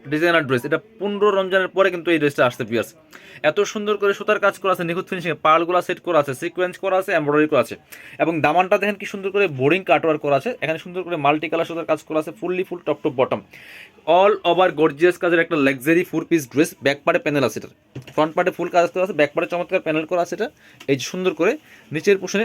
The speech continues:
প্যানেল করা আছে। দেখেন স্লিপসে কাজ হবে, জামার সাথে ম্যাচ করে খুব সুন্দর একটা কাজ হবে স্লিপসের পোর্শনে। বাকি পার্ট দেখাই দিব। ইনার হবে ওড়না, প্যান্টের কাপড় সহ ফোর পিস প্রত্যেকটা ড্রেস ভিউয়ার্স দেখাই দিব আমরা।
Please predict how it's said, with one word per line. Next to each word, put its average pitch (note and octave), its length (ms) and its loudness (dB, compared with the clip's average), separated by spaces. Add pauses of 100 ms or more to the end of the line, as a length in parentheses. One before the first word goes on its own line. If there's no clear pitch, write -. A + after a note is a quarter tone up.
প্যানেল D3 240 0
করা A#2 120 2
আছে। G2 120 -4
দেখেন F#2+ 140 -16 (460)
স্লিপসে G3+ 340 -2
কাজ F3 140 4
হবে, C#3 160 2
জামার E3 200 2
সাথে F3+ 180 -8
ম্যাচ D#3 160 0
করে F#3+ 140 -2
খুব F#3+ 160 -8
সুন্দর G3+ 300 -4
একটা F3+ 200 -4
কাজ E3+ 140 4
হবে E3+ 160 -6
স্লিপসের F3 240 -4
পোর্শনে। F#3 240 -6
বাকি D3 200 2
পার্ট C#3+ 180 0
দেখাই A#2+ 220 0
দিব। F#2 100 -8 (400)
ইনার F#3 240 4
হবে G3+ 160 4 (100)
ওড়না, F#3 280 2
প্যান্টের E3+ 280 0
কাপড় F#3 220 -4
সহ G3+ 180 2
ফোর F#3+ 160 2
পিস G3+ 200 -4
প্রত্যেকটা F3 400 -2 (120)
ড্রেস D3+ 280 2
ভিউয়ার্স E3 220 0 (120)
দেখাই D3 240 0
দিব D#3+ 180 -2
আমরা। D#3+ 160 0